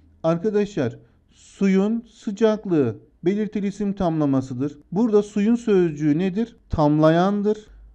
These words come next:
Sıcaklığı ifadesi ise tamlanandır. Yine suyun miktarı dediğimde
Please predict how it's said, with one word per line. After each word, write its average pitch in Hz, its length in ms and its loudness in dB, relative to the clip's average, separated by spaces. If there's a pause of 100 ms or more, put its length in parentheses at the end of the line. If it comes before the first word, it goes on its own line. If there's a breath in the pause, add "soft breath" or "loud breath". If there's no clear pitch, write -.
(240)
Sıcaklığı 190 680 0
ifadesi 165 760 0
ise 190 460 -2 (120)
tamlanandır. 143 960 0 (920 soft breath)
Yine 226 220 4
suyun 240 600 2 (480)
miktarı 202 680 2
dediğimde 170 760 0